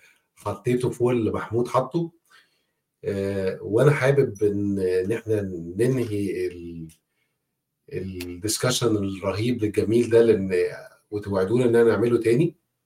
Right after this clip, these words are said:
ونتكلم فيه more depth و more، آه، يعني، آه، نعمل dig deeping بقى في ال، في ال، في الحاجات اللي احنا عايزينها.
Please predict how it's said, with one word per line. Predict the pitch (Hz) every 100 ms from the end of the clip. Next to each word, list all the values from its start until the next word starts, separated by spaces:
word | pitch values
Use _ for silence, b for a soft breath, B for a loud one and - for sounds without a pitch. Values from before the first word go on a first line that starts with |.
| _ _ _ _ _ _ _ B B B _
ونتكلم | 104 101 113 120 110
فيه | 113 120
more | 104 104 113 101 90 90
depth | 117 - - - 98
و | 95 92 101 110
more، |
آه، | 104 92 87 87 85 85 _ _ _ _ _ -
يعني، | 85 80 85 82 80 78
آه، | 78 80 85 - - _ _ _ _ _ 110
نعمل | 113 104
dig | 120 110
deeping | 113 113 110 98
بقى | 104 104 95 87 87
في | 85
ال، | 85 82
في | 80 92
ال، | 87 82 - -
في | -
الحاجات | - 104 -
اللي | 101
احنا | 101 101
عايزينها. | 82 110 117 151 170